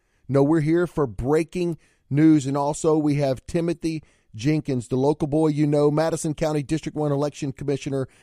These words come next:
for ten years, twenty-seven year veteran of the Air National Guard. I've really enjoyed getting to know these two guys as well. I wanna start here with you, Timothy. You first came in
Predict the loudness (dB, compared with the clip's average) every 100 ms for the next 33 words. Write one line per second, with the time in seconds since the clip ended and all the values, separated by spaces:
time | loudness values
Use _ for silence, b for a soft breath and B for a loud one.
0 | b -8 -8 -4 -4 -2 -2 0 -2 -6
1 | b b -6 -2 -2 -2 -4 -2 0 -2
2 | -4 -2 -2 0 -2 -2 -2 -4 -6 _
3 | _ _ -4 -2 -2 -4 -2 0 2 2
4 | 0 -2 -2 -2 0 2 2 0 -2 -4
5 | -2 0 0 -2 -2 -2 -2 -6 b b
6 | b -2 0 0 0 2 2 2 -2 -4
7 | -2 -2 0 0 0 -4 -2 0 0 -2
8 | -2 -2 -2 0 -2 -2 -4 b b b
9 | b -4 0 0 2 0 -2 -2 -2 -2
10 | 0 0 0 -4 -6 -4 -2 -2 -2 -2